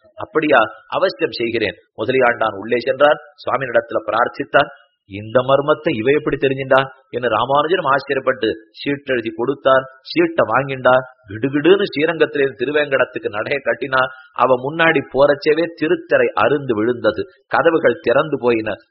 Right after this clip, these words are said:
திருவேங்கடமுடையான் அருகரை அழைத்து சீட்டை வாங்கி நேரே மோட்சத்தை கொடுத்தான்னு சரித்திரம். அதனாலதான் தாட்டி பஞ்சகத்திலே "விஷ்ணுலோக மணிமண்டப மார்க்கதாயி", விஷ்ணுலோகத்துக்கு வழிகாட்டக்கூடியவரே சுவாமி ராமானுஜர். என்ன காரணம்னா, அவருக்கு உடையவர்னு பேர்.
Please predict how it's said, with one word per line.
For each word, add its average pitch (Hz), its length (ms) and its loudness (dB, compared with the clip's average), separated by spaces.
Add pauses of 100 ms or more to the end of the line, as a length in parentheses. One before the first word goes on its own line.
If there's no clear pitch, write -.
திருவேங்கடமுடையான் 127 880 2
அருகரை 139 340 0
அழைத்து 156 380 2 (240)
சீட்டை 160 540 -2
வாங்கி 143 340 2
நேரே 143 340 -2
மோட்சத்தை 135 640 -4
கொடுத்தான்னு 127 540 -4
சரித்திரம். 107 520 -8 (240)
அதனாலதான் 113 400 -2
தாட்டி 127 280 -2
பஞ்சகத்திலே 120 600 -4 (320)
"விஷ்ணுலோக 156 680 0
மணிமண்டப 143 640 -2
மார்க்கதாயி", 139 840 2 (400)
விஷ்ணுலோகத்துக்கு 143 880 -2 (140)
வழிகாட்டக்கூடியவரே 135 1120 4
சுவாமி 113 360 -2
ராமானுஜர். 101 600 -2 (240)
என்ன 135 240 -4
காரணம்னா, 127 600 0 (300)
அவருக்கு 117 440 -2
உடையவர்னு 139 520 4
பேர். 110 260 0